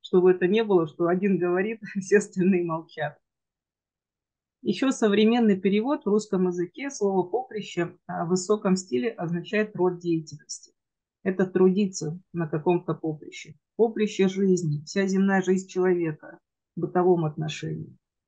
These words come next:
Все, чем мы занимаемся, это тоже наше поприще. Следующий. И я хотела бы вам сейчас задать вопросы, чтобы мы немножко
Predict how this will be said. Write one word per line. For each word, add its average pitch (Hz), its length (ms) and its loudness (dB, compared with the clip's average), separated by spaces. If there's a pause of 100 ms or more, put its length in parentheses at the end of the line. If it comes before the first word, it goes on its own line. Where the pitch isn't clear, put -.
Все, 247 200 -2
чем 196 220 2
мы 190 100 6
занимаемся, 185 680 4
это 156 160 -6
тоже 190 280 0
наше 165 420 -4
поприще. - 480 -10 (1080)
Следующий. 208 720 -2 (2250)
И 208 60 0
я 262 140 0
хотела 214 440 2
бы 190 200 0
вам 190 380 0
сейчас 170 400 -6
задать 175 380 -2
вопросы, 180 680 -4
чтобы 160 260 -4
мы 208 120 2
немножко 190 560 -2